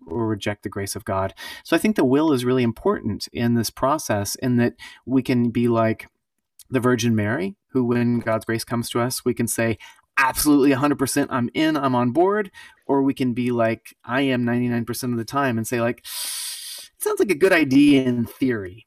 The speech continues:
You know, I'd like to be like Saint Francis, but I also have a really busy day. I have a bunch of meetings. I have to record this thing for John.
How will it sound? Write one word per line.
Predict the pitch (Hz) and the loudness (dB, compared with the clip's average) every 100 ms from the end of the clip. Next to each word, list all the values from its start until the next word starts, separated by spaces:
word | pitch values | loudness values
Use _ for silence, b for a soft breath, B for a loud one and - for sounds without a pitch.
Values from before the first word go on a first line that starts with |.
| - | -4
You | - | 0
know, | 339 | 2
I'd | - 170 | 2 0
like | 170 175 | -2 -2
to | - | -2
be | 120 | -2
like | 107 101 | -2 -4
Saint | - 98 | -8 -10
Francis, | - 107 - 107 - | -8 -8 -8 -10 -6
but | 139 | -4
I | 127 127 131 127 | -2 0 0 -2
also | - 127 117 | -4 -6 -6
have | 110 | -4
a | |
really | 107 101 | -4 -6
busy | 101 104 | -6 -6
day. | 101 104 101 | -6 -4 -4
I | |
have | 98 | -6
a | |
bunch | 98 101 | -10 -10
of | 104 | -6
meetings. | 113 104 98 98 | -4 -4 -6 -10
I | 95 | -12
have | 90 | -16
to | - 101 _ _ | -18 -20 _ _
record | 107 - 101 101 | -16 -12 -12 -12
this | 101 | -12
thing | - 110 110 | -8 -6 -6
for | 101 104 | -8 -12
John. | - 110 107 | -8 -6 -4